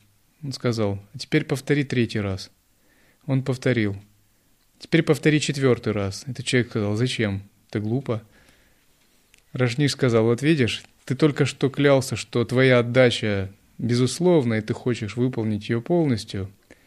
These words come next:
но её хватило только на три раза». Сразу ум включается. «Зачем? Это глупо».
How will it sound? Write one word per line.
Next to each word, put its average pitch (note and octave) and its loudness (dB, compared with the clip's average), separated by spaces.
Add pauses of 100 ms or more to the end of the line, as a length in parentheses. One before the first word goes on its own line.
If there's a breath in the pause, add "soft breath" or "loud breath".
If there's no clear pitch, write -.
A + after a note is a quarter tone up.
(340 soft breath)
но B2+ 0
её D#3+ 2
хватило D3 2
только C3+ -2
на B2+ 0
три C3 -2
раза». G2+ -4 (1800)
Сразу D3+ 6
ум D#3 8
включается. A2+ 0
«Зачем? C#3+ 0 (120)
Это D3+ -2
глупо». G#2+ 0